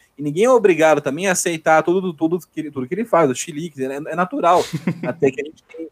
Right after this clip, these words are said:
Speaker 1: né, não goste do cara, tipo, por causa desse tipo de coisa. Agora, o, pra mim é um problema quando você começa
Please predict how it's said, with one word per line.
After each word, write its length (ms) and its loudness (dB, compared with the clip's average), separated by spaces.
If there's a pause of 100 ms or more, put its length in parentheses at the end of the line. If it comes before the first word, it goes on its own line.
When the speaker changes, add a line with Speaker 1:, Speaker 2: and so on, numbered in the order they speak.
(140)
Speaker 1:
né, 160 -4
não 180 0
goste 360 2
do 100 0
cara, 400 2
tipo, 220 -12
por 80 -20
causa 200 -4
desse 200 -10
tipo 100 -20
de 80 -12
coisa. 380 -2 (500)
Agora, 340 0
o, 380 0 (180)
pra 160 -2
mim 140 -6
é 80 0
um 140 -4
problema 360 -2
quando 180 -4
você 120 -6
começa 840 -4